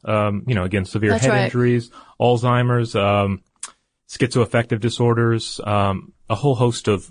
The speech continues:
Speaker 1: there can be a whole host of causes for this.
Speaker 2: Yeah.
Speaker 1: And, and in, in many cases, you can effectively treat the primary cause. And, uh, this doppelganger or, uh, or, you know, mysterious double or, or body snatcher, uh, scenario
Speaker 2: Mm-hmm.
Speaker 1: will just fade away.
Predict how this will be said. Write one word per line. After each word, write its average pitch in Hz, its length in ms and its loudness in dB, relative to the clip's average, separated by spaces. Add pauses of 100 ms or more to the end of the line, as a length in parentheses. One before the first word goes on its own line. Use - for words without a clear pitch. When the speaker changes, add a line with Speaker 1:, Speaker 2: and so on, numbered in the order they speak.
Speaker 1:
there 110 180 0
can 120 120 -2
be 113 80 4
a 110 60 2
whole 135 200 0
host 127 240 -2
of - 100 -14
causes 113 460 -2
for - 120 -8
this. - 360 -12
Speaker 2:
Yeah. 214 240 2 (160)
Speaker 1:
And, 127 300 0 (340)
and 107 220 0
in, 117 300 0
in 117 160 0
many 143 160 2
cases, 123 360 0
you 120 100 2
can 104 280 -2 (200)
effectively 113 500 -2
treat - 320 -2
the 104 60 -6
primary 123 540 -2
cause. - 520 -6 (360)
And, 98 360 0
uh, 101 280 2
this 104 260 -6 (220)
doppelganger 98 680 0
or, 95 360 0
uh, 95 120 0 (360)
or, 98 240 2
you 101 100 0
know, 95 80 -2
mysterious 107 540 2
double 101 520 0
or, 92 240 -2 (140)
or 104 160 -2
body 104 320 0
snatcher, 92 640 -4
uh, 98 80 -4
scenario 101 560 2
Speaker 2:
Mm-hmm. 92 100 -4
Speaker 1:
will 95 80 -6
just 92 300 -8
fade 90 320 -4
away. 92 360 -2